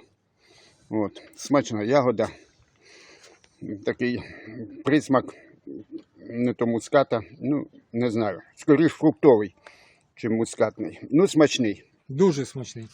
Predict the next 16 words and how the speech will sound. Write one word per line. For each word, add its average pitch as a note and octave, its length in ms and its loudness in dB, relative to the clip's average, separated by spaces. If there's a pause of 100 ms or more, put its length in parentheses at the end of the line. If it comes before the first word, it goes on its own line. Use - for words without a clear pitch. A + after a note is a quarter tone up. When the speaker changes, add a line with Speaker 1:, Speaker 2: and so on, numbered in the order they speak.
Speaker 1:
І C3 120 0
він D#3 160 8
набирає D3 440 8
дуже C3+ 220 0
багато C3+ 420 4
цукру, C#3+ 400 -4
більше C3 320 -2
двадцяти C3+ 460 0
відсотків. C3 600 -2
Його C#3 200 2
дуже C3+ 280 0
люблять C3 420 0
діти. D3+ 380 -2 (840)
От. B2 440 -4
Так C3 220 2
що B2 200 -2